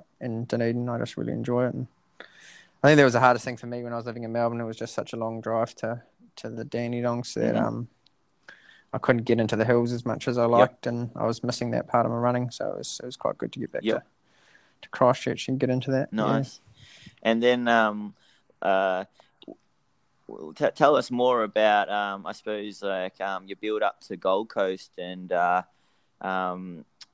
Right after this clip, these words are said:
Speaker 2: uh, I suppose, um, the last couple of years, um, um, and, uh, did you, did you always know that you're gonna run two fifteen?
Speaker 1: Yeah, so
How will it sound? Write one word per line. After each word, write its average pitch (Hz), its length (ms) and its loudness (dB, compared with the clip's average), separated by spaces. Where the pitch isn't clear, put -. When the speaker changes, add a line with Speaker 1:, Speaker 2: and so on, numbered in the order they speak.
Speaker 2:
uh, 90 460 0
I - 20 -6
suppose, 92 560 -2
um, 90 760 -6
the 113 100 6
last 107 400 6
couple 113 340 2
of 98 180 -2
years, 95 460 -6
um, 92 380 -4
um, 90 460 -6
and, 92 360 -8
uh, 87 460 0
did 110 200 -6
you, 110 240 4
did 120 220 -2
you 127 60 6
always 117 280 6
know 107 180 2
that 113 140 -4
you're 113 100 -8
gonna 110 180 -4
run 104 200 -4
two 104 180 -10
fifteen? 117 540 -8
Speaker 1:
Yeah, 196 420 10
so 170 460 -2